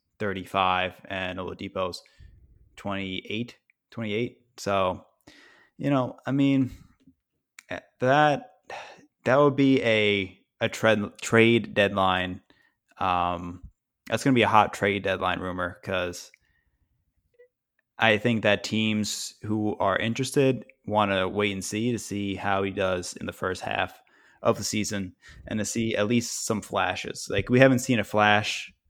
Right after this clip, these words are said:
of him back to normal yet. Um, you know, give me, you know, thirty games at least,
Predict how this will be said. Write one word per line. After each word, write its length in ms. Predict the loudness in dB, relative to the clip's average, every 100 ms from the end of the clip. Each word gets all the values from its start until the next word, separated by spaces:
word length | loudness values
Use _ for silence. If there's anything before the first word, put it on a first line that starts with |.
| _ -6
of 160 | -4
him 260 | -2 -4 -2
back 280 | 4 2 2
to 100 | -6
normal 320 | -4 -2 -4
yet. 240 | -2 -4 _ _ _ _ _ _ -8
Um, 540 | -4 -2 -2 -4 -10 _ _ _ _ -8
you 140 | -4
know, 140 | -2 0
give 180 | 2
me, 380 | 4 4 4 2
you 60 | -2
know, 220 | -4 -4 _
thirty 340 | 2 2 2 0
games 400 | -2 -2 -4 -6
at 140 | -6
least, 320 | -6 -10 -12